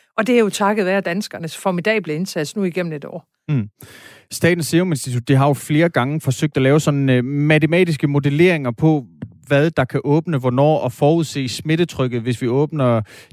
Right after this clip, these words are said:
Speaker 2: det her og fortsat holder det her lukket og så videre. Det har de gjort en del gange, og de har flere gange, altså, skudt ret meget ved siden af.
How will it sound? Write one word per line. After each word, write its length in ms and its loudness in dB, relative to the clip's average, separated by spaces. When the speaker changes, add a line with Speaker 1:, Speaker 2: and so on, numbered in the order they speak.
Speaker 2:
det 160 6
her 200 6
og 240 0
fortsat 360 -6
holder 240 -2
det 160 -4
her 120 2
lukket 280 -2
og 80 0
så 80 -6
videre. 140 2
Det 100 2
har 40 2
de 80 -4
gjort 240 2
en 120 -4
del 240 0
gange, 260 0
og 140 -2
de 140 0
har 180 2
flere 220 4
gange, 340 -6
altså, 260 -6
skudt 320 -4
ret 180 2
meget 280 0
ved 60 0
siden 340 -2
af. 160 -2